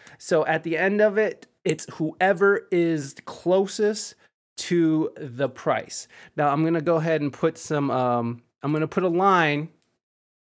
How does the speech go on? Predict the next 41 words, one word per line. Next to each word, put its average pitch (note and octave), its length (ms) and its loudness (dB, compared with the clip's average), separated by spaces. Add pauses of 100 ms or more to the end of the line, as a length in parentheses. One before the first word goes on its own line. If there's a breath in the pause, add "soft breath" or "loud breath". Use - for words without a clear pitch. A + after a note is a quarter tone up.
(180)
uh, C3+ 240 2
when C#3+ 240 0
it's C#3 160 -8
time F3 300 0
to F#3 60 0
bid, D#3+ 440 4
I'll D3 140 2
put F3 240 0
a F3 40 4
line D3+ 540 2
down B2+ 400 0
of, A#2+ 400 -2
uh, A#2 260 0
of, A#2+ 460 -6
of B2 300 -6
some, B2 420 -4 (340 soft breath)
some, B2+ 260 -4
uh, A#2 200 -2
Mikey D3 400 -2
P C3+ 680 -4
emotes B2 340 -2
here A#2+ 380 -2
of A2+ 200 -8
me A#2+ 220 -2
looking A#2+ 440 -6 (140)
pensive A2 720 -10
at A2+ 160 -8
my G#2+ 140 -8
mic. G#2+ 360 -8 (460 loud breath)
I'll C#3 80 0
put G3 180 6
a G3 60 4
line F#3 320 4
down E3 240 4
so D#3 180 2
anything F#3+ 420 0
under F3+ 300 0
the E3 100 0
line C#3+ 360 0
can C#3+ 100 -4
go. C#3 300 2